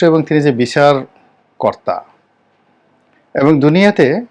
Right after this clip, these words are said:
কোনো মানুষ যে তার কুকর্মের দায় থেকে রেহাই পায় না,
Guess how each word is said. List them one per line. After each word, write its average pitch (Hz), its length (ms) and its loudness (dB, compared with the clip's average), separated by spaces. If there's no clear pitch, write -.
কোনো 165 220 0
মানুষ 131 380 2
যে 170 140 -2
তার 135 340 2
কুকর্মের 160 800 0
দায় 113 240 2
থেকে 123 300 -10
রেহাই 113 340 -4
পায় 92 260 -6
না, 95 100 -16